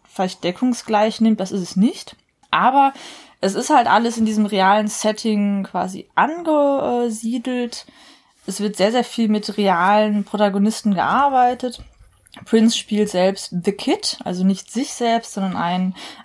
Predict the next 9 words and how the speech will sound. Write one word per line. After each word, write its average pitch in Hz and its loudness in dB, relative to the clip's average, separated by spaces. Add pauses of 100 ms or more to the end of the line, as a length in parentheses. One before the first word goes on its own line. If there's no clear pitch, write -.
aufstrebenden, 202 0
genialen 190 2
Künstler 254 0
mit 226 2
eben 196 0
seiner 190 -2
Band 185 -2
The 180 -2
Revolution. 190 -2